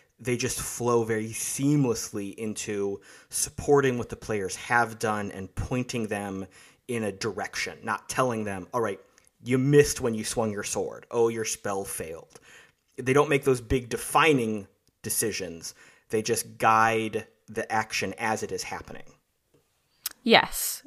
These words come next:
Speaker 2: Um, our philosophy is, like, you either get to do what you want or you don't, and something just as else or more interesting happens.
Speaker 1: And, and that is definitely something that is baked into the Powered by Apocalypse rules in any of the
Speaker 2: Exactly.
Speaker 1: playsets, in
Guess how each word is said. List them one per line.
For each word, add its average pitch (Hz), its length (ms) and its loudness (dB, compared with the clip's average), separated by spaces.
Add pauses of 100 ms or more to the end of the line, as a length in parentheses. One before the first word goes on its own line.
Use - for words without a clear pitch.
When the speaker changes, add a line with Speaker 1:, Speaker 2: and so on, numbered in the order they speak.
(140)
Speaker 2:
Um, 202 580 8
our 277 220 12
philosophy 226 600 8
is, 185 280 4
like, 165 320 4 (340)
you 220 160 6
either 214 220 10
get 269 180 4
to 320 80 4
do 240 400 6
what 196 160 8
you 151 120 0
want 180 540 4 (760)
or 226 140 12
you 214 160 8
don't, 226 380 10
and 196 120 4
something 220 380 6
just 185 260 4
as 196 140 2
else 180 280 8
or 185 180 6
more 180 160 6
interesting 175 460 0
happens. 165 540 -8 (340)
Speaker 1:
And, 120 200 0
and 131 140 0
that 147 140 6
is 131 160 0
definitely 135 640 2
something 117 320 -4
that 104 100 -4
is 98 140 -8
baked 110 540 -8
into 104 600 -8
the 101 280 -10
Powered 101 400 0
by 90 400 -6
Apocalypse - 640 -10
rules 98 520 -6
in 98 200 -8 (120)
any 156 240 6
of 131 100 4
the - 60 4
Speaker 2:
Exactly. - 320 0
Speaker 1:
playsets, - 260 -4
in 101 120 -8